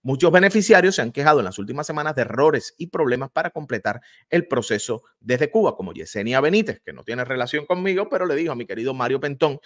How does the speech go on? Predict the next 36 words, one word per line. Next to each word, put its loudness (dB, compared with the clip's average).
"Llevo 6
semanas 0
intentándolo -2
y -6
me -6
sale -4
un -8
mensaje -6
de -6
error -2
al -4
solicitar -8
el -6
permiso -4
de 2
viaje, 0
nos -12
sale -10
un -12
cartel -6
automático -6
que -2
dice 2
que -6
no -4
se -4
encuentra -4
el -8
registro. -10
Somos -12
muchos -2
que -18
estamos -6
en -14
la -12
misma -8